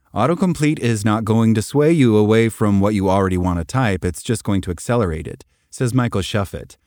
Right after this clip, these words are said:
a founder and C E O of Compose A I. Although large blocks of A I generated text from models like Open A I's Chat G P T are quite popular,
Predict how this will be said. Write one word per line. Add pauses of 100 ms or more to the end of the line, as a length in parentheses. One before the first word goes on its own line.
(220)
a
founder
and
C
E
O
of
Compose
A
I. (500)
Although
large
blocks
of
A
I
generated
text
from
models
like
Open
A
I's
Chat
G
P
T
are
quite
popular,